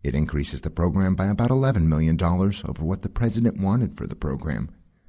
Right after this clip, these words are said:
The legislation also about triples the president's request for funding the Interior Department and the Bureau of Reclamation on water issues, which are vital out west. Still, the spending bill has gotten tied up.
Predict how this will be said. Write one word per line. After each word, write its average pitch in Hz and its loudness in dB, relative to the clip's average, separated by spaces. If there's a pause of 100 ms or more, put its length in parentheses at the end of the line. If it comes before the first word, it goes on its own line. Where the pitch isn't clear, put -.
(180)
The - -10
legislation 65 -4
also 80 -2
about 80 -4
triples 67 -2
the - -8
president's 90 -2
request 101 -4
for 104 -4
funding 135 0
the 113 0
Interior 143 0
Department 127 0
and 107 0
the 117 2
Bureau 98 0
of 107 -2
Reclamation 98 0
on 113 0
water 69 0
issues, - -8 (320)
which - -8
are 55 -8
vital 73 -4
out - -12
west. - -6 (540)
Still, 92 -2 (260)
the - -14
spending 90 0
bill 107 0
has 104 -2
gotten 85 -6
tied 82 -2
up. - -4